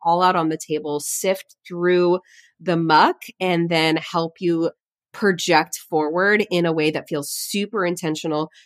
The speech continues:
super aligned, and helps you leave with an action plan and confidence. And I am not B S ing you,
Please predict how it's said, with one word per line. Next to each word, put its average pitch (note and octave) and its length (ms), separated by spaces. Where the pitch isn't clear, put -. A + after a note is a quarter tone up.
super G3+ 560
aligned, D#3+ 580
and E3+ 140
helps E3 280
you E3+ 140
leave D#3 380
with D3+ 280
an D#3 160
action F3+ 400
plan F#3+ 360
and E3+ 180
confidence. F3+ 800
And D#3+ 300
I F3 160
am F3 140
not E3 220
B E3 160
S D3 200
ing E3+ 120
you, E3 260